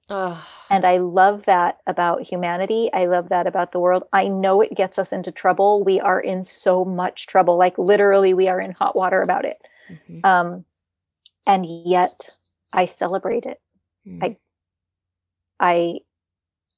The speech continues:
Speaker 2: it's a paradox. <laughs> So
Speaker 1: Yes.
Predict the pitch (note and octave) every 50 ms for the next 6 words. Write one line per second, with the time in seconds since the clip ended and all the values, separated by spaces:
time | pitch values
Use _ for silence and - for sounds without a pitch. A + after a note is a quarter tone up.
0 | _ _ - G3 F#3+ F#3 - F#3+ - - F3 F#3 F#3+ - - - - - - -
1 | - - _ _ _ - B3 - D#5+ C#5 - _ _ _ _ _ _ _ _ _
2 | _ _ _ _ _ _ _ _ _ _ _ _ _ _ _ _ _ _ _ _
3 | _ _ _ _ - - - F3+ - _ _ _ _ _ - - - - - -
4 | - - - - - -